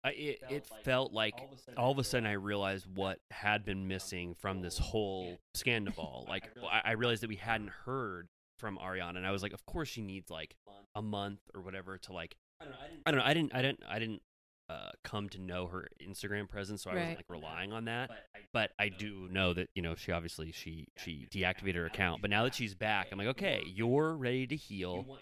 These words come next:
Speaker 1: You want your voice in this whole thing because everybody's just been running wild with all these people have been speaking for you, Kristen, Sheena, Katie."
Speaker 2: Yeah.
Speaker 1: Now it's, like, her time to just be like, "I'm back. I'm not letting this, you know,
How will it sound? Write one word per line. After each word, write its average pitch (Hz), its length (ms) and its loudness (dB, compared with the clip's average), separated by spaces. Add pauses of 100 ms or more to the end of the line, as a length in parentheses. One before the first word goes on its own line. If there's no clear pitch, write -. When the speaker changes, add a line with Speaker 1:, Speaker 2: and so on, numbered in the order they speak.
(140)
Speaker 1:
You 123 140 6
want 123 220 4
your 120 260 2
voice 113 420 4
in 113 120 0
this 104 140 0
whole 104 220 2
thing 98 340 2
because 104 200 0
everybody's 104 320 2
just 98 160 -2
been 95 180 0
running 101 320 2
wild 90 500 -2
with 87 160 -8
all 80 280 -4
these 78 240 -8 (300)
people 175 180 8
have 113 100 6
been 107 80 2
speaking 110 480 0
for 92 220 -2
you, 90 360 -4
Kristen, 90 520 -6
Sheena, 87 520 -6
Katie." - 200 0
Speaker 2:
Yeah. 156 140 4 (440)
Speaker 1:
Now 101 180 -6
it's, 104 100 -14
like, 101 200 -12
her 113 120 -8 (160)
time 98 400 -6
to 92 120 -6
just 90 220 -4
be 92 80 -2
like, 87 140 2
"I'm 107 200 2
back. 92 400 0 (360)
I'm 104 80 0
not 107 160 2
letting 101 240 0
this, - 320 -6 (380)
you 107 160 -10
know, 92 220 -6